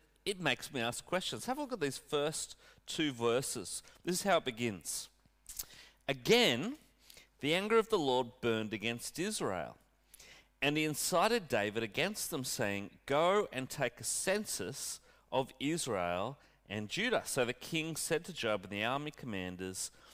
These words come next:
'Go to the tribes from, of Israel, from Dan to Beersheba, enroll the fighting men so I might know how many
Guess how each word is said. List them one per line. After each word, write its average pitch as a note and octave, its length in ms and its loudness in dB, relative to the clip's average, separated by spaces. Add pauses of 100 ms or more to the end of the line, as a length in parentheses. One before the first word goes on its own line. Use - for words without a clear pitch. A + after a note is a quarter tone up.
(240)
'Go F#3 220 6
to F#3 80 -4
the D3 80 -8
tribes A2 420 0
from, G2 320 -6 (800)
of C#3 180 4
Israel, C3+ 460 4
from G2+ 220 -10
Dan E3+ 320 0
to D3 100 -8
Beersheba, A2 800 0 (320)
enroll C3+ 380 2
the E3 60 2
fighting G#2 480 2
men G#2 300 -4
so G2 240 -4
I G2 40 2
might G2 280 -4
know F#2+ 460 -4
how A2+ 200 -6
many E2+ 540 -8